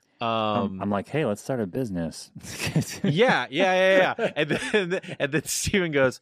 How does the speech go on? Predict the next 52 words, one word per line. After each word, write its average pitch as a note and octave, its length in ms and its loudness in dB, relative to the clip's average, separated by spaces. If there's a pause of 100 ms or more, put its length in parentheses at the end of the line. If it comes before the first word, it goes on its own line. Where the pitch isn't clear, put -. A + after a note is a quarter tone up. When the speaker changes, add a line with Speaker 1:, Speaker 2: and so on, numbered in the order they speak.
(640)
Speaker 1:
Oh, G#3+ 120 6
hey, G3 240 4
I'm E3+ 140 4
gonna G#2+ 640 2 (720)
I'm G3+ 80 -2
gonna B2+ 160 0
start D#3+ 320 2
a B2+ 40 -2
business A#2 600 -6 (220)
Feb-, D3 380 -2
the C3+ 220 0
last C#3 380 -2
weekend C3 320 -4
in G2 100 -6
February. B2 380 -2 (100)
<laughs> - 920 -10 (400)
Speaker 2:
Like, A2+ 100 -8
let's D#3 180 -2
open C#3 240 -2
up C#3 60 -6
a C#3+ 80 -2
music D3+ 320 -2
venue. F#2+ 480 -2
Oh, C#3+ 260 2
wait. B2+ 460 2
Speaker 1:
Poor, B2+ 260 -4 (360)
poor B2 480 2
Speaker 2:
<laughs> - 20 0
Oh, - 0 -
Speaker 1:
Steven. C#3 560 -6
Speaker 2:
fi- - 440 -8 (540)
Speaker 1:
Um, B2+ 500 -6
Speaker 2:
We're A2 100 0
Speaker 1:
but - 20 0
Speaker 2:
good. G2 100 0
Speaker 1:
no, E3+ 120 0
Speaker 2:
We're G#2 40 4
Speaker 1:
that's, G#2 140 2
Speaker 2:
doing E2+ 120 -4
good. D#3+ 180 0
Speaker 1:
that's - 40 -18
kinda F3+ 280 0
how, C#3+ 320 2
Speaker 2:
<laughs> B2+ 40 -12
Speaker 1:
that's D3 160 -2
kinda G3 160 2
how E3+ 80 2
me D3 160 -6
and A#2 80 -6
Steven G#2 300 -2
met, G2 220 -2
was G2 360 -6